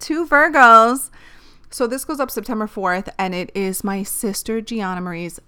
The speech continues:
birthday. So happy birthday to her too, even though I don't think she will listen to this. <laughs> She's not listening to this, but I wanna, you know, the podcast is for my siblings.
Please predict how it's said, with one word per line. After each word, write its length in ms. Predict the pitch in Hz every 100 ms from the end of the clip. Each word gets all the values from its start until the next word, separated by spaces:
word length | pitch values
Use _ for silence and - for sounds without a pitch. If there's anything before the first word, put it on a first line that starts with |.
| - 180
birthday. 1200 | 180 240 311 - 254 240 226 226 226 226 233 247 240 - - - -
So 80 | 226
happy 300 | 185 180 214
birthday 380 | 214 214 214 208
to 120 | 214
her 160 | 196
too, 540 | 185 - 170 160 175 240 -
even 180 | 196
though 140 | 196 170
I 120 | 143
don't 400 | 165 180 165 -
think 260 | - 160 151
she 240 | - -
will 180 | 147 143
listen 320 | 143 143 151 156
to 140 | 175
this. 400 | 156 262 185 - - 415 - - - 339 403 - 330 -
<laughs> 800 | 285 - 269 - - 349 - 294
She's 320 | - - 339
not 200 | 285 233
listening 300 | 214 214 202 196
to 100 | 196
this, 260 | 180 185
but 160 | - 175
I 140 | 180
wanna, 320 | 202 202 190 -
you 140 | 214
know, 240 | 180 151 - -
the 100 | -
podcast 640 | - 214 208 240 196 196 -
is 180 | 185 185
for 260 | - 185 170
my 140 | 151
siblings. 720 | 185 262 269 262 262 269 -